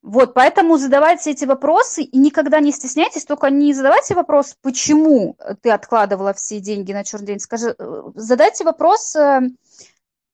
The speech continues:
"Как вы от-, мама, как ты относилась к финансам?".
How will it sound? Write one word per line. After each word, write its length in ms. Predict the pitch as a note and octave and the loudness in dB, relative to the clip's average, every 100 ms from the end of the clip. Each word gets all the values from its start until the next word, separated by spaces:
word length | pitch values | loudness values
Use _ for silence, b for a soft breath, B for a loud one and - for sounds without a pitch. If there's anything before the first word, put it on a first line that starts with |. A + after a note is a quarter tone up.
| _ _ _ _ _ | _ _ _ _ _
"Как 320 | D4 A4 - | 2 4 2
вы 240 | C4 E4+ | 2 2
от-, 140 | F4 - | 2 -2
мама, 500 | - C4 E4+ A4+ - | 0 4 4 4 2
как 300 | D#4 C4+ - | 0 0 0
ты 100 | C4+ | -2
относилась 680 | B3+ A#3+ - F4+ G#4 F#4 - | 0 -4 -4 -2 -2 -2 -8
к 100 | - | -6
финансам?". 720 | C4+ A3+ F#3+ E3+ - - | -2 0 0 -2 -10 -20